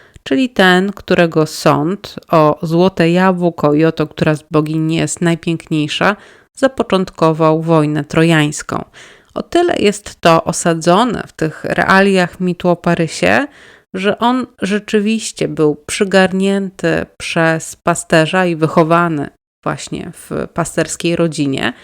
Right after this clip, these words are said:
co dawałoby też pewną interpretację osobie tego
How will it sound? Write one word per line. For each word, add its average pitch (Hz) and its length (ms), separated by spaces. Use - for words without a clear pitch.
co 311 400
dawałoby 208 760
też 185 300
pewną 170 340
interpretację 170 1120
osobie 196 440
tego 180 460